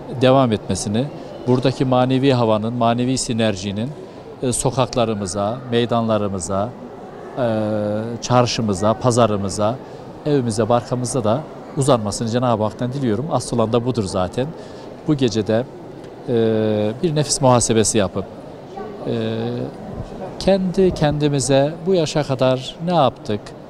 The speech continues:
bundan sonra ne yapacağız, hem geçmişin bir muhasebesini hem geleceğin bir mümince planını yapmamıza vesile olmasını Cenab-ı Hak'tan diliyorum. Bu maneviyat havasının, atmosferinin, e, bütün ülkemiz safında, sat-, satında,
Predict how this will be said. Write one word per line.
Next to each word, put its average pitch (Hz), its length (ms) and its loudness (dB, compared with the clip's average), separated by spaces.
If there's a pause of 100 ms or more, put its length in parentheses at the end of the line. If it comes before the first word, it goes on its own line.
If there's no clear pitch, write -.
(400)
bundan 175 240 0
sonra 147 280 2
ne 131 80 2
yapacağız, 110 720 2 (380)
hem 196 180 -2
geçmişin 147 540 0
bir 123 180 2
muhasebesini 113 720 2
hem 165 220 0
geleceğin 160 560 2
bir 147 120 4
mümince 143 480 2
planını 127 560 4 (560)
yapmamıza 156 500 2
vesile 202 280 2
olmasını 104 540 0 (300)
Cenab-ı 113 320 2
Hak'tan 110 340 0
diliyorum. 107 440 2 (640)
Bu 160 160 6
maneviyat 147 580 2
havasının, 110 440 0 (300)
atmosferinin, 120 680 -2 (560)
e, 131 200 0
bütün 165 240 -2
ülkemiz 135 380 0
safında, 98 640 -2
sat-, - 300 0
satında, 95 580 0